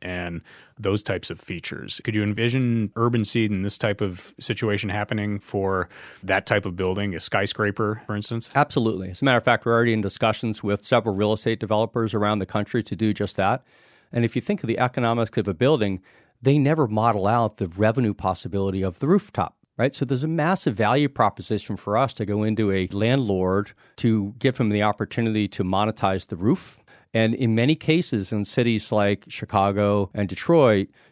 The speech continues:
Speaker 2: you can also get some good tax incentives from the city or the state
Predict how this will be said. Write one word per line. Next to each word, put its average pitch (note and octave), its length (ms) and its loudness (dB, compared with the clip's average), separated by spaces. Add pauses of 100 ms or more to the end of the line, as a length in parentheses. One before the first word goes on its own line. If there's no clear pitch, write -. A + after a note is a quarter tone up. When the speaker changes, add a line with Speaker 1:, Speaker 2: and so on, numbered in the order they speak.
Speaker 2:
you A#2+ 120 2
can A2 140 0
also B2+ 260 2
get G2+ 180 0
some - 140 -6
good D3+ 200 -2
tax B2+ 300 -4
incentives G2 560 -4
from G2 320 -2
the F2 60 -8
city A#2 500 0 (100)
or G2+ 120 -2
the F#2 100 -6
state B2+ 460 0